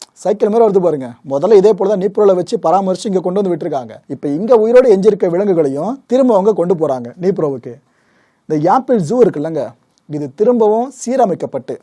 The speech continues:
ஏன்னா உள்ள கொஞ்சம் டேமேஜஸ் அதிகமா இருக்குன்றாங்க. ஏன்னா ரஷ்யன்ஸோட கட்டுப்பாடுல இருக்கும்போது நிறைய மாறுதல்கள் ஏற்பட்டிருக்கான். So இந்த ஜூ திரும்பவும் மீள் கட்டமைப்பு செய்யப்பட்டு சீரான பிறகு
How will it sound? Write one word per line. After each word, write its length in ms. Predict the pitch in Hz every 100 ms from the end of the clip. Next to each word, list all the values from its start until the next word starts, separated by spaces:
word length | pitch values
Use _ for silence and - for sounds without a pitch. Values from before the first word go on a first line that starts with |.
| _ _
ஏன்னா 140 | 160 175
உள்ள 120 | 196 233
கொஞ்சம் 240 | 175 139
டேமேஜஸ் 340 | 156 220 180 -
அதிகமா 280 | 151 165 180
இருக்குன்றாங்க. 380 | 156 127 123
ஏன்னா 120 | 170 151
ரஷ்யன்ஸோட 400 | 147 269 202 165
கட்டுப்பாடுல 420 | 165 175 180 175 165
இருக்கும்போது 340 | 151 185 220
நிறைய 140 | 160 190
மாறுதல்கள் 520 | 143 220 208 156 139
ஏற்பட்டிருக்கான். 460 | 135 120 113 - -
So 220 | - 170
இந்த 140 | 160 147 143
ஜூ 100 | 240 254
திரும்பவும் 440 | 196 196 185 208
மீள் 260 | 156 214 269
கட்டமைப்பு 480 | 196 185 196 170 165
செய்யப்பட்டு 580 | 156 185 160 143 165 185 196
சீரான 540 | - 220 262 247 185
பிறகு 420 | - 156 165 127